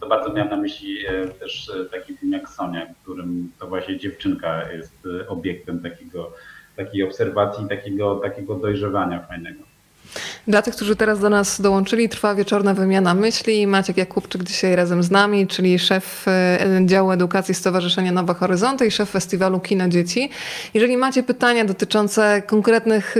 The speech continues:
Speaker 2: kategorii wiekowych, jeżeli mogę tak powiedzieć, czyli po prostu odnośnie waszych dzieciaków, macie jakieś, e, konkretne sugestie, e, c-,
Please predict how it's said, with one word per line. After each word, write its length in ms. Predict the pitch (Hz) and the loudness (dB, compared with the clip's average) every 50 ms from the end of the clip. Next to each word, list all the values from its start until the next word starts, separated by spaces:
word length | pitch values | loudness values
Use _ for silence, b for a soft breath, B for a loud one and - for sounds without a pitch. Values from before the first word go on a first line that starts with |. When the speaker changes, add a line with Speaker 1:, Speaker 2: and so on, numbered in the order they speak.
| 196 | 0
Speaker 2:
kategorii 540 | - 226 208 - 220 202 214 220 214 214 208 | 2 0 0 2 2 4 4 4 6 6 4
wiekowych, 480 | 190 214 208 - 247 233 202 190 175 - | 4 4 2 4 2 2 2 0 0 2
jeżeli 260 | 190 175 185 185 185 | 2 4 4 4 4
mogę 200 | 185 185 185 190 | 4 4 2 2
tak 140 | 185 190 185 | 2 0 -2
powiedzieć, 400 | - 190 185 196 190 196 196 - | -2 0 2 2 2 2 0 0
czyli 100 | 226 220 | -2 2
po 140 | - 240 233 | 0 0 0
prostu 500 | 240 240 233 226 220 - - - 185 185 | 2 2 2 2 0 -2 -4 0 2 2
odnośnie 460 | 185 180 175 196 196 - - 208 190 | 2 4 4 2 2 2 2 0 2
waszych 280 | 202 202 202 - 196 | 2 2 0 0 0
dzieciaków, 640 | 185 190 190 190 190 180 180 180 - 185 190 190 - B B B B B B B | 2 2 2 2 2 0 0 0 0 0 0 0 -4 B B B B B B B
macie 240 | 208 208 190 - 202 | 0 0 2 2 2
jakieś, 440 | 196 - 202 202 190 - - - 202 | 2 4 2 2 2 0 0 2 4
e, 300 | 196 196 190 190 190 185 | 4 6 6 4 4 2
konkretne 480 | - 208 202 190 214 208 208 - 202 196 | 2 0 0 2 2 0 2 2 0 0
sugestie, 680 | 190 - 202 185 202 202 196 196 - - - 196 196 196 | 2 0 0 4 4 4 4 2 0 0 2 4 4 4
e, 880 | 196 202 208 208 196 - - 190 196 196 196 196 196 196 196 196 190 185 - - 175 175 - | 4 4 2 2 2 2 2 4 4 6 6 6 6 6 4 4 2 2 0 -2 -2 -4 -4
c-, 160 | - - | -4 -6